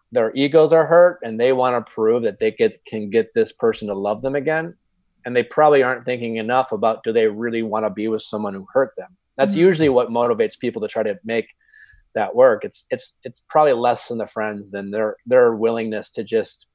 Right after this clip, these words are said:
Speaker 1: decide that they deserve more.
Speaker 2: Mm-hmm. No, that's good.
Speaker 1: You know?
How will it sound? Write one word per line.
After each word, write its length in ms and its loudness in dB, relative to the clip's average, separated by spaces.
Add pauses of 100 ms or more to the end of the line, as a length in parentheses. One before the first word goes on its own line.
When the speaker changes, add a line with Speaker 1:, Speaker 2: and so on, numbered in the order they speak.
(540)
Speaker 1:
decide 400 2
that 100 -8
they 400 0
deserve 380 -10
more. 400 -14 (400)
Speaker 2:
Mm-hmm. 260 -2 (460)
No, 80 -14
that's 160 -18
good. 200 -10
Speaker 1:
You 100 -18
know? 140 -14